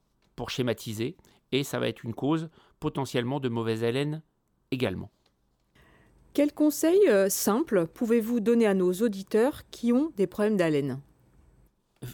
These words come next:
Speaker 1: Effectivement, l'idée est de commencer par des choses simples. Alors, sur le plan alimentaire déjà, on va conseiller aux patients de consommer moins de protéines, d'éviter l'ail et l'oignon. Souvent, il l'aura fait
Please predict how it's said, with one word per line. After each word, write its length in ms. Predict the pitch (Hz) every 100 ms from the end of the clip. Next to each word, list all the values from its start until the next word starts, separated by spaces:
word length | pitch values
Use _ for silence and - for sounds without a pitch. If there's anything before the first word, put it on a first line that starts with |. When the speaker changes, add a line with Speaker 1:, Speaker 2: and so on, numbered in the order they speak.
| -
Speaker 1:
Effectivement, 720 | 147 165 - - 165 180 226 220
l'idée 720 | 160 175 156 180 196 247 247 _ _ -
est 160 | 170
de 280 | 147 160 196
commencer 640 | 190 - 180 170 151 190
par 180 | 180 147
des 80 | 147
choses 240 | - 156
simples. 480 | - 139 113 - - _ _ _ _ _ _
Alors, 240 | 123 123 -
sur 160 | 165
le 80 | 160
plan 180 | 156 214
alimentaire 720 | 180 175 170 160 131 110 104
déjà, 340 | 101 92 - _ _ _ _ _ _ _ 131
on 60 |
va 140 | 127 147
conseiller 420 | 190 170 185 170
aux 80 | 156
patients 440 | 151 143 175 196
de 80 | 170
consommer 500 | - 131 143 135 131
moins 280 | 131 160 170
de 40 |
protéines, 800 | - 143 147 143 160 190 277 269 _ _ _
d'éviter 480 | 123 139 135 131 147
l'ail 260 | 160 180 143
et 40 |
l'oignon. 400 | 143 135 117 104 _ _ _ _ _ _ _ _ _ -
Souvent, 380 | - 123 156
il 160 | 170 131
l'aura 220 | 117 120
fait 320 | - 165 175